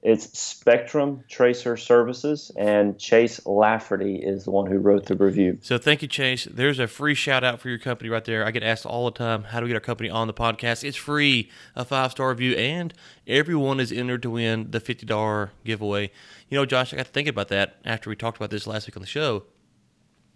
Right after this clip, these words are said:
Speaker 2: We have right now enough five-star reviews that if everyone who went and left the, the five-star rating, actually went and typed up something like Chase did or, uh, Joe did, um, we would hit that goal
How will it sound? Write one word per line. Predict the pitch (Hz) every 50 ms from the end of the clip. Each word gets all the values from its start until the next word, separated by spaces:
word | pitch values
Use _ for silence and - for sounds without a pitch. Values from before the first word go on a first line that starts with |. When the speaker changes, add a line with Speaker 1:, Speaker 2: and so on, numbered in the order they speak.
| _ - -
Speaker 2:
We | - 123 151 170 160
have | 143 139 147 151 147 131 110 117
right | 120 120 123 -
now | 120 120 117 113 104 104
enough | 110 110 113 120 131 147 143 -
five-star | - 139 135 127 127 - - 135 127 127
reviews | 123 113 110 120 120 110 95 73 - - - _ _ - - - - - _ _
that | - 113
if | 110 110 - - -
everyone | - 131 147 151 160 165 151 135 131 135 131 131 120
who | 120 123 123 113
went | 107 107 120 135 123 107 98 90 - - _ _ _ _ _ _ _ _
and | - 117 110 110 110 113
left | 127 139 127 - - -
the, | 113 110
the | 101 113 - - 107
five-star | - - 117 117 - - 110 104
rating, | 101 123 147 147 - - - - -
actually | - 117 120 - - 113
went | 110 110 120 -
and | - 107 -
typed | - 113 113 113 110 - 123
up | 120 113 110 -
something | - 120 110 - - -
like | 113 107 - -
Chase | - 120 117 110 -
did | - 107 104 101 104 104
or, | 104 104 104 104 101 101 101
uh, | 101 101
Joe | 101 104 117 135
did, | 135 117 101 98 - - - - - - - _
um, | - 113 107 107 104 104 -
we | 113 127
would | 143 135 117
hit | 135 135 -
that | 110 110 107 - -
goal | 117 120 139 127 110 104 101 -